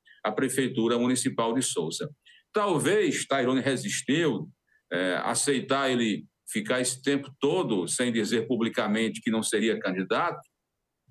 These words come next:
pra tentar te-, fazer algum trabalho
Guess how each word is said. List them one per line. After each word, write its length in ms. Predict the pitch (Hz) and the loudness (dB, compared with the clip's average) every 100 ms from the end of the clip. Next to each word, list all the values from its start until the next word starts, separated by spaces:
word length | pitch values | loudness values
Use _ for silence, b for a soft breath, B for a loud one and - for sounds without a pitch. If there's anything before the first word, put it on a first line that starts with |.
| _ - - | _ -16 -2
pra 180 | 180 | -2
tentar 920 | 190 214 175 135 139 175 170 120 101 101 95 92 - | 0 0 0 0 0 2 2 0 0 -2 -6 -8 -6
te-, 180 | - 113 | -4 -4
fazer 360 | - 143 113 151 | -2 -2 0 2
algum 280 | 147 143 139 | 2 2 0
trabalho 800 | 131 98 110 147 165 123 95 | 0 0 0 0 0 0 -4